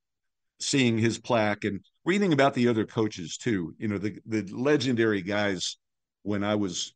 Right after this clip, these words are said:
growing up, Scotty Bowman and, and the, the Rangers had Emile Francis. You know, every, every team had a coach, it seemed, who was there for a really long time. And,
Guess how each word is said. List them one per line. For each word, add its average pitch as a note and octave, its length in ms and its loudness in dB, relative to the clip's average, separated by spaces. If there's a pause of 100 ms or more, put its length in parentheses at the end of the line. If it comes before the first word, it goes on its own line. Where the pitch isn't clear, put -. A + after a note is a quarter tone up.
growing A2+ 200 0
up, - 80 -6
Scotty A#2 380 2
Bowman G#2+ 580 0 (480)
and, F2+ 340 -6 (180)
and G2+ 160 -2
the, G2+ 120 0 (140)
the G#2+ 120 -2
Rangers A2 360 2
had A2 240 2
Emile A#2 420 4
Francis. A#2 800 -2 (480)
You A2+ 100 -2
know, G2 160 -4
every, C3 540 0 (200)
every C#3+ 300 4
team C#3 360 0
had A2 160 2
a F#2+ 60 -2
coach, B2 440 -2
it - 160 -12
seemed, A2 320 -2
who A#2+ 100 2
was G#2 180 2
there G#2+ 380 2 (160)
for A#2 160 4
a G2+ 60 2
really A#2+ 480 2
long G2 320 -2
time. G#2 320 -4 (960)
And, G2+ 540 -2